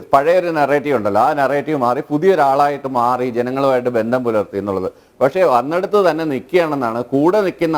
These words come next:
ആളുകൾ കൊടുക്കുന്നത്. അത് രാഹുൽ ഗാന്ധിയെ മാത്രം ഞാൻ കുറ്റം പറയുന്നില്ല, കേരളത്തിലെ കോൺഗ്രസ് പ്രവർത്തകർ വി-, വിശിഷ്യ, അതായത് ഇനി കെ-, കെ-, ഇടതുപക്ഷം അധികാരത്തിൽ വന്നു കഴിഞ്ഞാൽ വിഷം കുടിച്ച് മരിക്കുമെന്ന് പറഞ്ഞ് പാരമ്പര്യം പിന്തുടർന്ന കോൺഗ്രസ് പ്രവർത്തകരുണ്ടല്ലോ, ആ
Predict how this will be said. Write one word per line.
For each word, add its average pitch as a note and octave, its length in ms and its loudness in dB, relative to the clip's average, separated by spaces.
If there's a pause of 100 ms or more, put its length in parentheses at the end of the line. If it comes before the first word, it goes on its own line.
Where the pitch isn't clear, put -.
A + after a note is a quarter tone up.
ആളുകൾ C#3 340 2
കൊടുക്കുന്നത്. F#2+ 400 -4 (320)
അത് G#2 160 4
രാഹുൽ B2 280 0
ഗാന്ധിയെ D#3+ 300 2
മാത്രം B2 340 0
ഞാൻ F3+ 140 0
കുറ്റം D3+ 240 0
പറയുന്നില്ല, G2 400 -2 (140)
കേരളത്തിലെ F#3+ 520 2
കോൺഗ്രസ് C3+ 320 -2
പ്രവർത്തകർ G2 320 -4 (120)
വി-, B2 180 0 (100)
വിശിഷ്യ, B2+ 380 -2 (500)
അതായത് C#3 320 2
ഇനി E3 160 -4
കെ-, A#2+ 200 2
കെ-, A#2+ 200 0
ഇടതുപക്ഷം E3 460 2
അധികാരത്തിൽ D#3 480 0
വന്നു C#3+ 180 -2
കഴിഞ്ഞാൽ C3+ 340 -2
വിഷം B2 300 2
കുടിച്ച് D3+ 300 -4
മരിക്കുമെന്ന് C#3+ 460 -2
പറഞ്ഞ് C3+ 280 -4
പാരമ്പര്യം C#3+ 560 0
പിന്തുടർന്ന E3 520 0 (100)
കോൺഗ്രസ് E3 280 -2
പ്രവർത്തകരുണ്ടല്ലോ, A2+ 640 -2 (520)
ആ - 20 6